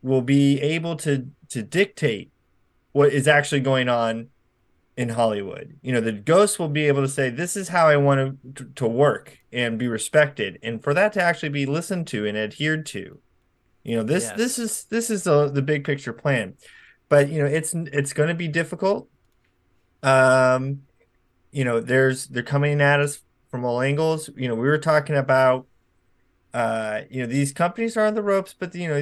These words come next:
Speaker 1: it's four D chest. And, you know, Gio, I'm gonna, I'm, at this point, I'm going to introduce a new segment.
Speaker 2: Oh.
Speaker 1: I was kinda teasing before.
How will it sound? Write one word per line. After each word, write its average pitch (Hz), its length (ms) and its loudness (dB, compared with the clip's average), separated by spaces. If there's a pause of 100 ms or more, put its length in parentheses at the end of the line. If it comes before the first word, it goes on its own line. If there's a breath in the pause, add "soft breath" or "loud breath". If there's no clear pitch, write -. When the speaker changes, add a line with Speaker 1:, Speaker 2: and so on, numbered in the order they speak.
Speaker 1:
it's 135 160 -10
four 147 220 0
D 175 140 -6 (280)
chest. 139 540 0 (500)
And, 127 640 -2
you 139 120 -4
know, 123 40 -6
Gio, 156 240 2
I'm 156 140 2
gonna, 180 320 0
I'm, 156 300 -10 (200)
at 143 160 -2
this 190 160 -4
point, 160 260 -6
I'm 156 140 -4
going 160 180 -2
to 151 140 -2
introduce 151 680 -2 (800)
a 120 60 -12
new 139 120 2
segment. 156 600 0 (360)
Speaker 2:
Oh. 226 240 -4
Speaker 1:
I 220 40 -2
was 175 120 -4
kinda 143 220 0
teasing 160 440 -4
before. 175 600 -2